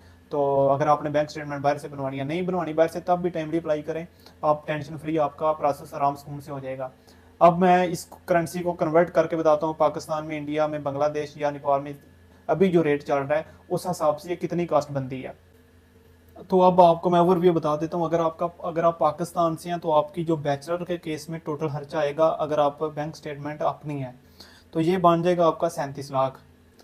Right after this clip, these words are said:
यहाँ तक आपने चले जाना है। और ये ticket के बगैर मैं बता रहा हूँ और जो साथ आपने लेके जाना उसके बगैर।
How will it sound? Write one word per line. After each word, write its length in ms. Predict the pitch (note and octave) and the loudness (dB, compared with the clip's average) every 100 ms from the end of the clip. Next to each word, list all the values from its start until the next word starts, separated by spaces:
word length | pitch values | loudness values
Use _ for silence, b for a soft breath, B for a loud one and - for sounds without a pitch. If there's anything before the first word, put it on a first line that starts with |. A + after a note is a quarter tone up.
| _ - | _ -2
यहाँ 200 | D3+ - | 2 2
तक 140 | E3 | 2
आपने 220 | D#3 D3 D3+ | 0 -2 -4
चले 200 | C#3+ C3+ | -2 -2
जाना 220 | C3+ C3 | -2 -6
है। 120 | C3+ | -8
और 160 | D3+ C#3+ | -4 -4
ये 120 | D#3 | -4
ticket 320 | D#3 D3 D#3 | -6 -2 -2
के 100 | D#3+ | 0
बगैर 240 | C#3+ C#3+ C3+ | 0 0 -2
मैं 120 | C3 | -4
बता 240 | C3 B2+ | -4 -4
रहा 100 | C3+ | -4
हूँ 120 | C#3+ | -6
और 140 | D3 - | -8 -8
जो 120 | D3 | -8
साथ 260 | C#3 C3+ C#3+ | -4 -2 -2
आपने 200 | C#3 C#3 | -6 -4
लेके 240 | C3+ C#3 | -6 -4
जाना 180 | C#3 D3+ | -6 -6
उसके 200 | C#3 C#3+ | -8 -10
बगैर। 300 | C3+ B2+ B2 | -10 -10 -12